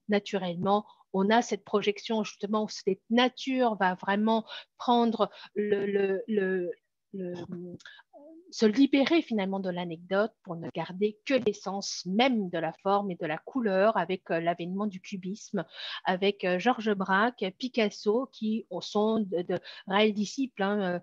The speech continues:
à la suite de Cézanne, vont entreprendre, aller encore plus loin, euh, sur cette géométrisation du, de la nature, de la simplification de la nature. Et je terminerai avec cette œuvre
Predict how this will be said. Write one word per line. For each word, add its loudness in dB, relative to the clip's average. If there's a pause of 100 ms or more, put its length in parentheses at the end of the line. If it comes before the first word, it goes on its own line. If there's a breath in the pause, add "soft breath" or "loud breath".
(240 loud breath)
à 2
la 2
suite -4
de 4
Cézanne, 2
vont -2
entreprendre, -2 (280 loud breath)
aller 6
encore 2
plus 4
loin, -2 (300 loud breath)
euh, 2
sur 0
cette -6
géométrisation -2 (100)
du, -2
de -2
la 0
nature, -2 (300 loud breath)
de -2
la 4
simplification -2
de -4
la -4
nature. -8 (240 loud breath)
Et 8
je 6
terminerai 0
avec -2
cette 0
œuvre 2